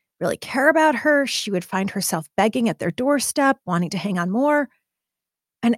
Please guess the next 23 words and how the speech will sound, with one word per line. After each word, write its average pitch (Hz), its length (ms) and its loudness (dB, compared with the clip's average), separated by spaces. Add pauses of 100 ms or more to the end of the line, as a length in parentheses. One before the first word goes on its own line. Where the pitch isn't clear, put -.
as 330 240 -2
she - 180 -4
and 302 100 0
I 240 100 2
started 208 320 0
working 240 380 -2
together, 156 600 -4
originally 277 580 4
around 226 240 2
purpose, 277 500 2
and 220 200 2
then 233 160 2
we 254 120 0
found 269 480 0
this 202 200 2 (640)
hole 302 520 6
and 208 240 2
yearning 240 460 0
in 175 80 -2
her 175 120 -2
heart 220 420 -2
for 175 580 0
love, 196 560 2